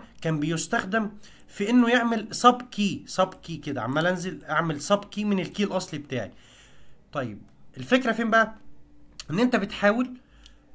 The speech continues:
ان انت تعمل سب كي بيب-، انه يبقى صعب على الاتاكر انه يبريدكت الكي في الراوند الفلانيه.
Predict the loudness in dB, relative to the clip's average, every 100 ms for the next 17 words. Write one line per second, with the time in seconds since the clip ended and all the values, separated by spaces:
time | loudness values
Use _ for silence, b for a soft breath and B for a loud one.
0 | -12 -4 2 2 2 0 2 2 0 -6
1 | -8 -2 -2 -2 -6 -6 -6 -8 -18 _
2 | -20 b b -14 -4 2 2 2 -2 2
3 | 4 4 2 -2 4 4 4 2 2 4
4 | 2 -2 0 0 2 0 -2 -4 0 0
5 | 0 -2 -2 -2 -6 -6 -2 -2 0 2
6 | 2 2 -4 -4 -4 -2 -4 -8 -18